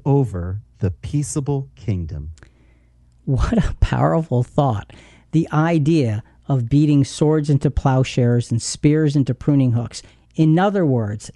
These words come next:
Speaker 2: implements of hurt will become implements of cultivation. That's what it means. The world, the earth will be cultivated, and everything will be focused in on that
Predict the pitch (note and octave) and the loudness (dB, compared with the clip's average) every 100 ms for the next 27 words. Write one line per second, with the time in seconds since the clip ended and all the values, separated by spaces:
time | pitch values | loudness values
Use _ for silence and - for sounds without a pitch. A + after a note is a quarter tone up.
0 | _ A3 G3 G#3 A3 G3 E3+ E3 E3+ - | _ 0 0 0 0 0 0 0 -2 -8
1 | _ _ - C3+ - - F#3 A#2+ - - | _ _ -2 -2 -4 -2 0 0 -8 -20
2 | - _ _ - C3 C#3 D3 C#3+ - E3+ | -20 _ _ -2 0 2 0 -2 -2 -2
3 | - D#3 C#3+ C#3 C#3+ - _ - C#3 - | 0 0 2 2 -2 -8 _ -8 -6 -4
4 | - C#3 D3+ A#2+ A#2 - G#2+ A2 - _ | -2 0 0 0 -2 -4 -12 -16 -20 _
5 | _ _ _ B2 A2+ D3+ D3 - D3+ C#3 | _ _ _ -8 -2 -2 -2 -2 -2 0
6 | C#3+ A#2+ G#2+ - _ - C#3+ C3+ D#3+ F3+ | 0 -2 -6 -16 _ -2 0 0 0 2
7 | F#3 F3+ D#3+ - E3+ D#3+ D#3 C#3 C3 - | 0 0 -2 0 -2 0 -2 0 -2 -2
8 | - F#3+ G#3 D#3 C#3 C3 B2+ A#2+ - - | -2 0 0 0 2 2 0 -4 -12 -12
9 | D#3 - - F#3+ G#3 G#3+ A3+ - G#3 F#3+ | -12 -10 -4 -2 0 0 -2 -2 -2 0
10 | F#3 F#3 F3 - G3+ F#3+ F#3+ - F#3+ F3+ | 0 0 -2 0 0 0 -2 -2 0 0
11 | E3 D3+ B2+ B2 B2 | 2 0 0 -2 -6